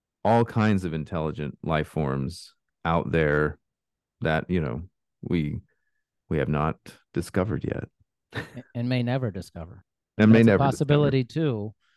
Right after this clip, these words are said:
Speaker 2: It's like, and you think about the movie Aliens, while it's a movie, the possibility could be that there is a planet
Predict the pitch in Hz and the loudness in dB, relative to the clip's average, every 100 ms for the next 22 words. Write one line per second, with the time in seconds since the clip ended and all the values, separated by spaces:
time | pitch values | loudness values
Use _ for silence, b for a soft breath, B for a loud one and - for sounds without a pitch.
0 | _ _ 135 127 147 139 165 143 139 160 | _ _ -8 0 2 2 2 0 0 -2
1 | 151 139 135 127 - 127 139 131 131 143 | -2 -2 -2 -2 -4 -2 -2 -2 -2 -4
2 | 214 156 123 131 135 - _ _ _ _ | -2 0 0 -4 -8 -18 _ _ _ _
3 | _ _ 208 135 143 135 139 123 127 180 | _ _ -4 0 2 0 -2 -2 0 2
4 | 151 120 123 139 _ _ _ _ _ _ | 0 -2 -6 -8 _ _ _ _ _ _
5 | _ _ - 135 - 147 - 127 139 185 | _ _ -4 -2 0 0 -2 0 0 2
6 | 147 131 123 - _ - 165 190 143 131 | 0 -2 -4 -10 _ -2 0 2 2 2
7 | 120 117 120 _ - 135 139 - 151 143 | 0 -2 -4 _ -6 0 2 2 0 0
8 | 123 120 104 87 | -2 -4 -6 -6